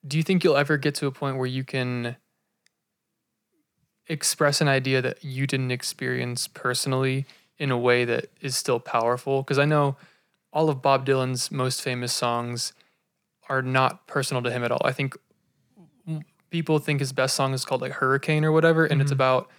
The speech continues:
Speaker 1: an African-American boxer.
Speaker 2: Mm-hmm.
Speaker 1: And he's not an African-American boxer at all.
Speaker 2: Right, right,
Speaker 1: And
Speaker 2: right.
Speaker 1: he won the Nobel Peace Prize for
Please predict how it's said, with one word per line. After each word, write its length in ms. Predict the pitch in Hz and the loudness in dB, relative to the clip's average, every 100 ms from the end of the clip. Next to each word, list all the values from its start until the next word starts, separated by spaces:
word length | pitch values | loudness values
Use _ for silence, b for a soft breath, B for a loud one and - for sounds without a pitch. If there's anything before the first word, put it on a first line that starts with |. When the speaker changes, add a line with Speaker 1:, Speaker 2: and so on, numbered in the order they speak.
| b b | b b
Speaker 1:
an 100 | 135 | -2
African-American 760 | 127 131 135 131 127 123 127 127 | 0 0 -4 -2 0 0 0 -2
boxer. 540 | 127 127 - - - - 151 | -2 -2 -6 -10 -10 -6 -2
Speaker 2:
Mm-hmm. 260 | 147 139 135 _ | 0 0 -4 _
Speaker 1:
And 380 | 135 131 123 131 | -6 -6 -6 -10
he's 380 | - 143 135 127 | -14 -10 -8 -2
not 180 | 131 123 | -2 0
an 80 | 123 | -2
African-American 680 | 123 - 127 123 120 123 | -2 -6 -4 -4 -4 -6
boxer 300 | 123 123 - 123 | -6 -6 -6 -4
at 100 | 120 | -2
all. 260 | - - | -2 -2
Speaker 2:
Right, 320 | 143 135 113 - | 0 0 0 -2
right, 140 | 127 | -2
Speaker 1:
And 80 | 113 | -2
Speaker 2:
right. 80 | 131 | -2
Speaker 1:
he 220 | 147 131 - | -2 -4 -8
won 260 | 156 139 151 | -2 0 2
the 60 | 139 | 4
Nobel 300 | 135 127 123 | 2 2 0
Peace 200 | 190 185 | -2 -2
Prize 340 | - - - | -4 -6 -6
for 260 | - - | -6 -8